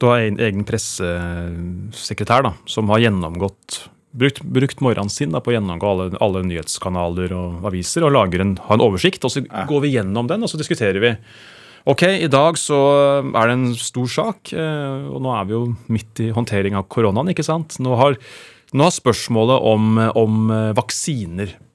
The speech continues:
Speaker 1: eh, blitt viktig politisk. AstraZeneca, eh, som skal gi oss en million doser,
Speaker 2: Mm.
Speaker 1: gir oss syttito tusen eller noe sånt nå. Dette er en sak som viser, vil vi si, ikke sant?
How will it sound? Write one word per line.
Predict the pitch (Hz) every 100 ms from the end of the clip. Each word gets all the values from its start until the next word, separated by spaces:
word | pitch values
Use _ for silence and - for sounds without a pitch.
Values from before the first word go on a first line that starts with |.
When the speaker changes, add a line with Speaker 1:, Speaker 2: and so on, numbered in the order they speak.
| _ -
Speaker 1:
eh, | 117 110 110 107
blitt | 98 95 -
viktig | 117 95 - - 92
politisk. | - 101 90 104 - - - - _ -
AstraZeneca, | 127 - 135 131 - 104 101 139 143 120 127
eh, | 123 120 117
som | 110
skal | 117 110
gi | 113
oss | -
en | 95
million | 107 110 101
doser, | 107 107 - 170 156
Speaker 2:
Mm. | 131 107 _ _
Speaker 1:
gir | 113 110
oss | 107 -
syttito | - - 110 104 95
tusen | 92 90 -
eller | 90
noe | 98
sånt | 113 107
nå. | 165 226 - - - - - _ _ _ -
Dette | 139 196
er |
en | 147
sak | - 107
som | 135 123
viser, | 104 - 151 120
vil | 117 117
vi | 104
si, | 95 165 208
ikke | 180 165
sant? | 180 175